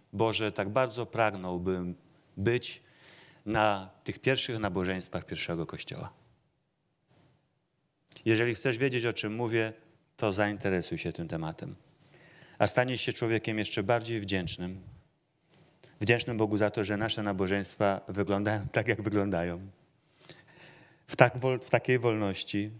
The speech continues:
w takiej bezpośredności naszych sióstr, bracia. W takiej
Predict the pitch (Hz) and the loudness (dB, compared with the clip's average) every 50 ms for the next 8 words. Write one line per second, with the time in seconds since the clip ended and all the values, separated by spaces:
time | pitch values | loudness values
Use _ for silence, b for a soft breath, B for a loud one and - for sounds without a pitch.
0 | - - - - - 117 - - 127 117 117 110 135 123 - - - 135 113 - | -16 -16 0 2 2 2 4 2 0 0 4 4 2 2 2 0 -4 -4 -2 0
1 | - 123 117 113 120 120 120 110 - - - 120 110 104 - - 110 - - - | 0 0 0 0 -2 -2 -2 -2 -2 -4 -2 0 0 0 0 0 -2 -4 -4 -2
2 | 101 95 95 - - 95 98 92 180 - - 101 104 - - - - - _ _ | -2 -2 0 -2 0 2 4 2 4 2 -2 -2 -2 -4 -6 -8 -12 -20 _ _
3 | _ - - - - _ _ _ _ _ _ _ _ B B B B B B B | _ -20 -20 -20 -20 _ _ _ _ _ _ _ _ B B B B B B B
4 | B B B B B B - - 123 - - 135 123 123 120 110 107 | B B B B B B 4 4 6 6 6 4 2 2 2 -2 -6